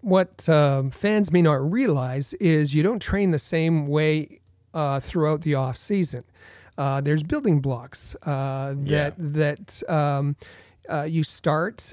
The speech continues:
Speaker 1: uh, in the off season, and you, you add certain things, and you're building t-, so that your, your peak level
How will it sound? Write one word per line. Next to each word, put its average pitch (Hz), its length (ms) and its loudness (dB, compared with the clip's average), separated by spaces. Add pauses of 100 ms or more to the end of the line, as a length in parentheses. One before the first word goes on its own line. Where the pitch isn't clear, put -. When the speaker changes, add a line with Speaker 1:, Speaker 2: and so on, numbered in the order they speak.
(100)
Speaker 1:
uh, 143 420 0
in 160 160 0
the 156 120 2
off 151 180 -2
season, 165 500 -2
and 143 280 0
you, 143 320 -2
you 156 280 -4
add 160 240 -2
certain 160 360 -4
things, 156 340 -2
and 147 100 0
you're 139 120 -2
building 160 560 4
t-, - 220 -14
so 147 280 -2
that 139 240 -6
your, 135 180 -2 (200)
your 131 100 -8
peak - 400 -4
level 151 460 2